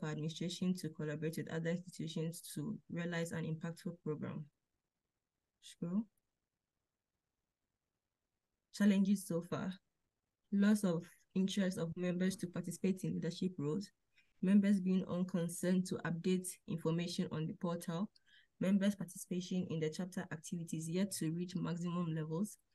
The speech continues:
membership refusal and unwillingness to pay dues. Possible solution, holding a meeting to make members understand the importance of having chapter leaders, having a forum where members decide the kind of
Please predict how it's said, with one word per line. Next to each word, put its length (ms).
membership 720
refusal 540
and 200
unwillingness 520
to 120
pay 240
dues. 440
Possible 380
solution, 680
holding 280
a 100
meeting 340
to 120
make 220
members 340
understand 440
the 100
importance 560
of 160
having 320
chapter 380
leaders, 420
having 340
a 60
forum 320
where 120
members 400
decide 380
the 120
kind 240
of 100